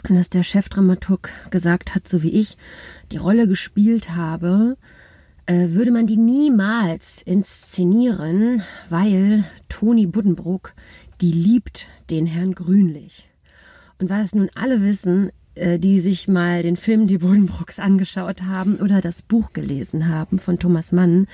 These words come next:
dass Toni Buddenbrook z-, quasi zwangsverheiratet wird mit diesem Herrn Grünlich, weil sie eben gerade keinen anderen kriegt und der Vater da so einen,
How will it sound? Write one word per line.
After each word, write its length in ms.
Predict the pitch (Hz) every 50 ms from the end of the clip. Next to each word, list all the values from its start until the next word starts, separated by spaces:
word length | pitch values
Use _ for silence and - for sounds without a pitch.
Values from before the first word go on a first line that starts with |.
| - - - - - - - - - - -
dass 180 | 180 190 - -
Toni 260 | - 214 220 208 202
Buddenbrook 680 | 175 165 202 214 185 196 180 165 - 180 180 - _ -
z-, 160 | - - -
quasi 520 | - - - 175 180 196 196 160 180 170 -
zwangsverheiratet 1300 | - - 160 165 202 214 - - - 180 - - 147 147 156 151 - 143 156 - - 160 - - 151
wird 300 | 151 156 160 - - -
mit 300 | 180 170 165 - - -
diesem 220 | - 175 160 175 175
Herrn 280 | 151 151 170 156 165
Grünlich, 560 | 160 - - - 185 180 180 165 175 - -
weil 180 | - 156 165 170
sie 140 | 160 - -
eben 160 | 160 165 165
gerade 300 | - - 160 160 160 170
keinen 240 | - - - 160 -
anderen 380 | - 175 175 170 165 160 160
kriegt 260 | - - - 185 - -
und 100 | - -
der 80 | 196 175
Vater 340 | - - 165 165 - - 170
da 160 | 156 165 160
so 120 | - -
einen, 260 | - - 165 165 165